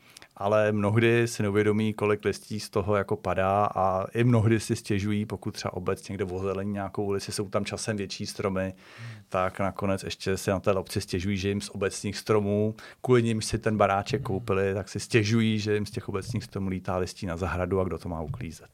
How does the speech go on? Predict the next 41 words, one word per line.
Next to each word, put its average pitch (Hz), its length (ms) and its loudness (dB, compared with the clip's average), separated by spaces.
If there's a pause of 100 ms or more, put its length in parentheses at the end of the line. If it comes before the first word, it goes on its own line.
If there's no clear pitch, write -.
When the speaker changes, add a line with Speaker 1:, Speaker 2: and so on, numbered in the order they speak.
Speaker 2:
Hmm. 113 160 -12 (560)
Eh, 117 220 2
ve 117 120 0
čtvrti, - 400 2
kde 156 120 8
já 156 120 8
bydlím, 135 300 6
byla 151 320 6
dlouho 143 800 4
prázdná 135 720 4
jedna 127 220 2
parcela, 123 480 0
poslední, 120 840 -2
a - 60 -8
byl 120 140 -2
tam 127 260 -2
nádherný, 151 680 2
ale 127 120 -2
opravdu 131 440 2
jako 123 220 0
nádherný 117 640 -2
topol. 98 420 -2 (580)
A - 60 -8
ten 123 140 -4
člověk, 156 200 4
co 175 100 6
to - 100 6
koupil, 143 360 6
říkal, 131 220 2
že 123 100 2
si 117 60 0
to 147 100 0
kupuje 143 260 4
tu 151 100 2
parcelu 139 380 2
právě 131 320 6
kvůli 135 220 0
tomu 139 200 0
topolu, 127 540 -2
jo. 92 240 -6
Speaker 1:
Mhm. 107 260 -4